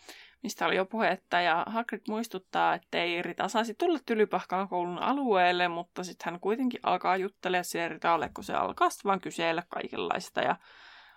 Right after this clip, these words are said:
Hagrid sit sopii Ritan kanssa haastatteluajan myöhemmin sille viikolle.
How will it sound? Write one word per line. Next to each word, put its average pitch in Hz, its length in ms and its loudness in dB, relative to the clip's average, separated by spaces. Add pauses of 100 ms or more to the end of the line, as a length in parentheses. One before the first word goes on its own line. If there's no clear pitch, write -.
(120)
Hagrid 196 400 -4
sit 214 220 -4
sopii 254 360 0
Ritan 214 340 0
kanssa 185 340 0
haastatteluajan 175 840 -2
myöhemmin 175 560 -4
sille 156 360 -6
viikolle. 170 600 0